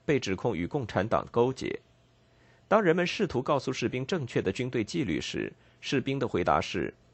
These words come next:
他们冒着生命危险，而他们的所得却微不足道。而且，他们知道他们绝不会被谴责，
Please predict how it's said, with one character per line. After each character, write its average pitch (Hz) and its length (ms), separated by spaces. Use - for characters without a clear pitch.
他 151 120
们 175 140
冒 175 160
着 117 100
生 165 200
命 160 180
危 131 160
险， 110 260
而 110 140
他 - 160
们 127 100
的 110 80
所 104 240
得 78 200
却 - 180
微 123 160
不 113 120
足 64 200
道。 - 200
而 104 160
且， 78 340
他 - 140
们 170 100
知 208 160
道 139 220
他 - 120
们 120 120
绝 101 140
不 120 100
会 139 120
被 101 140
谴 52 300
责， 52 260